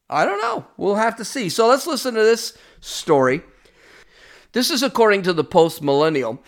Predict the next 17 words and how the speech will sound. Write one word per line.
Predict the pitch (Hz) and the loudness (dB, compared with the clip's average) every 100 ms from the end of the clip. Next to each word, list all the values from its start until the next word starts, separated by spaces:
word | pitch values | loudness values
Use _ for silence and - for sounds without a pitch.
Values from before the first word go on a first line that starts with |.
| - - - | -20 -16 2
The | |
Archdiocese | 185 285 - 240 233 240 - 220 196 | 6 6 4 4 6 4 2 -6 -6
of | 160 | -6
New | 185 | -2
York, | 180 180 143 | 2 2 0
which | 147 160 | -4 -2
operates | 156 165 156 147 143 | -2 -2 -2 -2 -2
the | - | -8
Saint | - 196 233 | -6 -6 -4
Patrick's | 202 185 - 151 - | -4 -4 -6 -16 -10
Cathedral | 165 - 190 185 156 131 | -10 -8 -10 -6 -4 -4
in | 127 | -4
New | 156 | -2
York | 165 156 | -2 -4
City, | - 202 156 120 | -4 -4 -2 -6
said | - 180 160 | -2 -2 -2
that | 143 135 | -4 -6